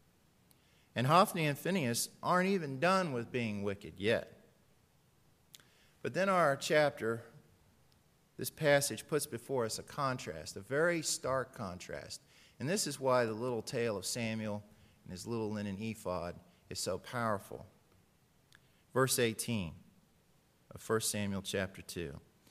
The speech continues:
Samuel was ministering before the Lord, a boy clothed with a linen ephod. And his mother used to make for him a little robe and take it to him each year when she went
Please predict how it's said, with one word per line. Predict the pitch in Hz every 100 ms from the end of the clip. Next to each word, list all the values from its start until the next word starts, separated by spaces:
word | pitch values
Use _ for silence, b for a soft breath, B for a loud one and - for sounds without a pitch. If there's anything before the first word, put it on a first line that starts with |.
| b b b
Samuel | - 147 147 165 175 170
was | 131 -
ministering | 135 147 151 - 135 131
before | 113 - 131 135
the | 139 135
Lord, | 113 71 - - b b b b -
a |
boy | 101 127 139
clothed | 139 - 127 120 113
with | 113 101
a |
linen | 101 127 127 110
ephod. | 117 113 - 78 73 87 - _ _ B B B -
And | 131
his | 110
mother | 151 185 190
used | 165 156
to | 147
make | 147 165
for | 160 139
him | 147 135
a | 117
little | 139 175
robe | 151 156 160 131
and | 107
take | - 160 147
it | -
to | 139
him | 127
each | 156 175 165
year | 170 160 120
when | 113
she | - 123
went | 131 135